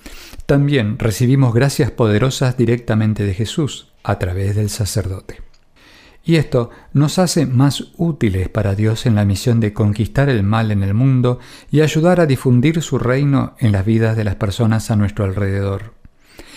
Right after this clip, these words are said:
Piensa en las tentaciones como bendiciones disfrazadas. Utilízalas como oportunidades para purificar tu vida, ser más como Jesús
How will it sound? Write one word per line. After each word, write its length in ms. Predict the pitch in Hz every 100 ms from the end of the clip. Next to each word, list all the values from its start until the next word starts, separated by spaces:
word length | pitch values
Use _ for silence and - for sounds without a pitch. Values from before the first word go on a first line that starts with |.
| - - -
Piensa 360 | 143 139 131 139
en 60 |
las 140 | 127 131
tentaciones 600 | 127 120 - 156 160 139
como 260 | 107 104
bendiciones 720 | 104 101 104 98 - 135 135 117
disfrazadas. 960 | 101 - 110 - 151 98 98 98 - - -
Utilízalas 800 | 135 147 170 170 131 101 101 -
como 320 | 113 110 113
oportunidades 720 | 110 123 123 120 120 120 117
para 300 | - 120 113
purificar 600 | 120 113 - 117 139 143
tu 120 | - 120
vida, 460 | 117 107 110 113 - _
ser 400 | - 117 95 90
más 300 | 98 110 107
como 260 | - 107 101
Jesús 560 | 117 - 139 - -